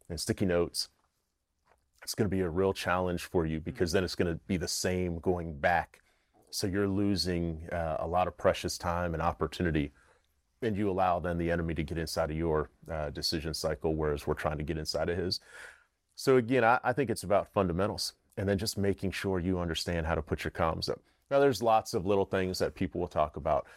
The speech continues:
you know, spreading your antenna, uh, you know, getting all of that array apart so that the enemy can't see one big,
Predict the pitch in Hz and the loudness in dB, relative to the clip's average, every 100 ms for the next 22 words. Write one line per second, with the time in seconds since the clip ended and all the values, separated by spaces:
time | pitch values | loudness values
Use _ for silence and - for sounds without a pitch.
0 | - 101 101 - - 98 95 87 87 87 | -10 -2 -2 -2 0 2 2 0 0 0
1 | 82 - 85 82 80 - _ - 80 78 | -2 -2 0 2 -2 -6 _ -4 0 0
2 | 80 80 78 85 92 92 98 - 117 113 | -2 -4 -6 -2 0 0 -4 -10 -2 0
3 | 110 101 98 98 92 92 87 85 87 87 | 0 0 0 0 0 0 2 0 2 2
4 | 82 82 95 - 92 90 - - 90 76 | -2 -4 -8 -2 0 0 0 -2 -2 -2
5 | 87 85 85 85 - 82 - 87 76 82 | -2 -2 -2 -4 -6 -6 -4 -4 -4 -2
6 | 85 80 73 85 85 82 | -2 -4 -2 0 2 0